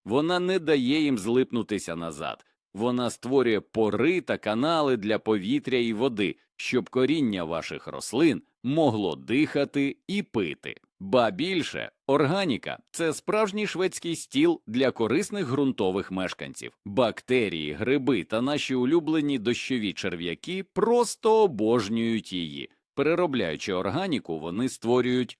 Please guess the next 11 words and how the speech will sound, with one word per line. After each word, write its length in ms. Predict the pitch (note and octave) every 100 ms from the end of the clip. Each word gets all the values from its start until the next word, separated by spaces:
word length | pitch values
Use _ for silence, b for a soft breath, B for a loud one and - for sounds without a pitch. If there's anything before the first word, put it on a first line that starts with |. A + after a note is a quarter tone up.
| -
гумус — 680 | G2+ G#2+ C#3 F#2+ B1 - - _ -
найціннішу 1080 | A#2+ C3 A#2+ - A#2+ A2+ G#2+ D#3+ F3 F3
речовину, 680 | C#3 A#2+ A#2 F2+ D#2+ C#2 B1+
яка 360 | D#2 F#2 - B2+
і 140 | B2+
робить 440 | A2+ B2+ C3 C#3+
ґрунт 380 | G#2 G#2 C3+ C3+ -
живим, 520 | G2+ A2 F#2 D3 F3
структурним 840 | - G2+ F2 - F#2+ E2+ G2+ G2+
та 160 | G2+ F#2
родючим. 640 | E2+ C#2+ C#2 B1 C2+ A#1